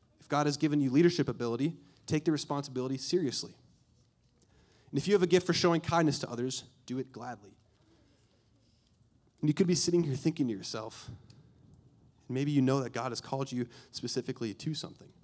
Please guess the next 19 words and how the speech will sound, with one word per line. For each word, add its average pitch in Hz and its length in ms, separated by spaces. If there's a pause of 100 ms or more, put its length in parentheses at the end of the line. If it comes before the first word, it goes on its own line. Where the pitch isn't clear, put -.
(1500)
Maybe 143 160
it's 151 120
to 160 80
come 147 140
up 139 120
here 147 100
and 131 80
lead 127 140
worship 131 340
on 120 120
Wednesdays. - 600 (640)
Maybe 120 140
it's 120 140
to 123 60
run 120 140
sound 131 340
in 131 100
the 120 60
back. 135 360